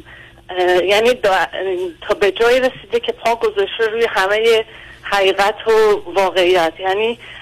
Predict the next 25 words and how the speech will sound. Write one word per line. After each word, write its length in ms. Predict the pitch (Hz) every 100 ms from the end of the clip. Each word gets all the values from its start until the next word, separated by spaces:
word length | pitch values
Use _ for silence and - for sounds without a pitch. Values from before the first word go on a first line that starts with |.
| - -
اه، 160 | 202 196 208
ایشون 400 | 214 - 247 214
با 100 | 202
این 180 | 233
درآمد، 600 | 254 202 190 190 202 175
با 100 | 170
این، 200 | 190 220 226
اه، 220 | 180 185
رشته‌ای 440 | 180 180 185 214 220
که 60 | 254 -
خونده 280 | 196 185 185
و 180 | 180
با 160 | 170 170
این 160 | 185 214
سطح 520 | 202 175 175 208 - 226
علمی 320 | 190 185 190
و 40 | 170
با 140 | 175
این 240 | 185 208 -
کاری 240 | - 214
که 140 | 214 208
داره، 460 | 202 190 190 247 262 - - -
میگه 200 | 202 254
ایشون 500 | 214 214 - 262 277
هم 380 | 277 277 285